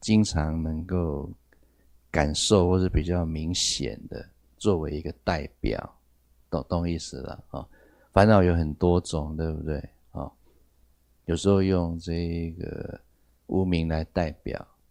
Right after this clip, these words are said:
哦，因为它是最深细的，哦。那无明另外一个面向的一种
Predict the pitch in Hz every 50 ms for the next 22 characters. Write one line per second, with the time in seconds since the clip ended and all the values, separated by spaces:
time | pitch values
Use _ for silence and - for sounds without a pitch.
0 | _ _ _ - 82 85 90 87 85 82 - - 82 85 85 - - - 85 78
1 | 73 73 - - _ _ _ _ _ _ _ _ _ _ _ _ _ _ _ _
2 | - 92 82 - - - 82 80 85 - - - - 85 78 71 - - - -
3 | - - - _ _ _ - - - _ _ _ _ _ _ _ _ _ _ _
4 | _ _ _ - 107 117 - - 113 113 113 117 113 104 98 95 101 101 117 110
5 | 107 107 107 107 104 101 95 95 95 92 92 92 90 90 90 - 85 80 80 78
6 | 76 82 95 101 98 90 87 82 - - - 98 92 85 82 80 78 80 78 80
7 | 76 71 69 82 85 - - - - 69 69 65 58 58 - - -